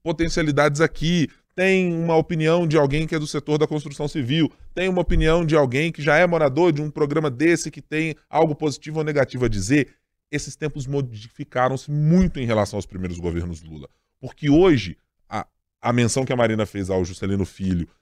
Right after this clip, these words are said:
e ao escândalo Jair Bolsonaro com as joias, é exatamente isso. O, a, a, a chave e a virada, o shift no debate público acontece em horas. É,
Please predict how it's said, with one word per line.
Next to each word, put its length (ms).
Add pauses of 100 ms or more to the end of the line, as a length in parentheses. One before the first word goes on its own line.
(120)
e 120
ao 120
escândalo 440
Jair 200
Bolsonaro 440
com 120
as 140
joias, 340 (240)
é 100
exatamente 800
isso. 300
O, 260
a, 260
a, 160
a 20
chave 640 (240)
e 80
a 60
virada, 600
o 80
shift 460
no 80
debate 380
público 420 (280)
acontece 760 (220)
em 180
horas. 560 (300)
É, 100